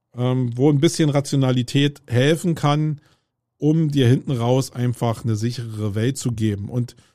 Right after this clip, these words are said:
man soll es ja nicht für möglich halten, wenn bestimmte Sachen klar sind, dann ist es, ja, dann ist es vielleicht vorher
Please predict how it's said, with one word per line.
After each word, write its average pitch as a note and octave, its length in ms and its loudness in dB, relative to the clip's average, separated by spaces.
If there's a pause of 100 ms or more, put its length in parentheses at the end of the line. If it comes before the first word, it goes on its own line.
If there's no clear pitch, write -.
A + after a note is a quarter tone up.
(240)
man A#2 140 -4
soll C3 160 0
es C#3 80 0
ja C#3+ 80 2
nicht C#3 140 -2
für C3+ 100 0
möglich E3+ 360 2
halten, E3+ 420 2 (280)
wenn B2+ 140 0
bestimmte C#3 360 -2
Sachen C3 340 -2
klar C#3 360 2
sind, D#3 400 0 (540)
dann A#2+ 200 -2
ist C#3 200 -4
es, C3+ 320 -4 (1700)
ja, A#2+ 140 -6
dann C#3 160 0
ist C3+ 100 -2
es - 60 -10
vielleicht C#3+ 380 0
vorher D3 420 2